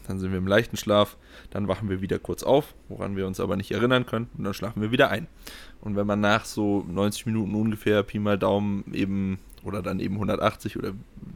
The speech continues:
am besten mehr als hundertachtzig, am besten sagen wir sechs Stunden oder siebeneinhalb,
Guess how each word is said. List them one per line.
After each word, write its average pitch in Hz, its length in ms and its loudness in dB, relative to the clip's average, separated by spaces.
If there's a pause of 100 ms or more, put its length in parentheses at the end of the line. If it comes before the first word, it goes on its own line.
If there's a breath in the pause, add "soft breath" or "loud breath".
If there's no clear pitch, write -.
(260)
am 92 160 -6
besten 98 360 -4
mehr 101 220 -4
als - 180 -6
hundertachtzig, 104 580 -4
am - 80 -6
besten 98 320 -6
sagen 101 280 -6
wir 104 100 2
sechs 127 220 4
Stunden 117 380 2 (320 loud breath)
oder 110 200 6
siebeneinhalb, 151 680 4